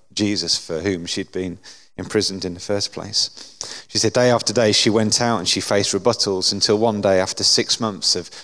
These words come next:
praying for opportunities and sharing, um, a woman lingered a little bit longer as Hannah began to kind of tell her of her faith, but then the woman cut her off and, and said that actually, no, she wasn't interested at all.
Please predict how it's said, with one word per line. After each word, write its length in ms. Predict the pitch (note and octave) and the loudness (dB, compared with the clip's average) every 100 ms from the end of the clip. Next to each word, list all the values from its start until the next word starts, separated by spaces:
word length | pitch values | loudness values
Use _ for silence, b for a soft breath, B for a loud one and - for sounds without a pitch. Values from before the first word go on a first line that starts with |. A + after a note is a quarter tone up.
| B | B
praying 300 | - A2 G#2 | -4 -2 -2
for 140 | - F#2+ | -2 -4
opportunities 840 | - - G2+ F#2 - E2+ - - _ _ _ _ _ _ _ _ _ _ _ _ _ _ - | -2 -4 -4 -2 -4 -6 -8 -12 _ _ _ _ _ _ _ _ _ _ _ _ _ _ -8
and 140 | G2 | -2
sharing, 540 | - A2 G#2 F#2 F2+ - | 2 4 2 0 -4 -10
um, 240 | G2+ F#2 F2+ | -6 -4 -2
a 100 | F2+ | 2
woman 380 | A2 G#2+ G#2 - | 2 2 -4 -6
lingered 420 | A#2+ B2+ B2 A#2 | 0 0 2 0
a 40 | A2+ | 0
little 260 | A2+ - | -2 0
bit 160 | A2 F#2+ | 0 2
longer 360 | G#2 G#2+ G2 F#2 | 0 0 -2 -2
as 120 | - | -2
Hannah 240 | G#2+ G2+ | -2 -4
began 380 | F#2+ F#2+ G2 G2 | -6 -6 -6 -6
to 100 | - | -8
kind 180 | - F#2+ | -6 -6
of 120 | F#2 B B B | -6 B B B
tell 300 | - G#2+ G2+ | 0 2 2
her 200 | E2+ E2+ | 0 -2
of 180 | - - | -2 -4
her 160 | F#2 | -4
faith, 400 | E2+ A2 G2 F#2 - | -2 0 0 -2 -6
but 100 | G#2 | -4
then 120 | G#2 | -2
the 80 | G#2+ | 2
woman 240 | G#2+ G2 | 0 0
cut 260 | - G#2 - | -6 -8 0
her 140 | G#2 | 0
off 280 | G2 - - b b b | 0 -4 -16 b b b
and, 280 | G2+ F#2+ - | -4 -4 -6
and 160 | F#2+ F2+ | -6 0
said 320 | - G2 - | 2 2 2
that 300 | F#2 - - | -2 -2 -8
actually, 300 | F2 - G2 | -10 -6 -4
no, 100 | F#2+ | -2
she 160 | F2 F#2+ | -2 0
wasn't 240 | F#2 G#2 G#2 | -2 -2 -10
interested 520 | G2 F#2+ E2+ - E2+ | -6 -2 -2 -2 -2
at 160 | - | -4
all. 240 | G2+ D2 | -6 -8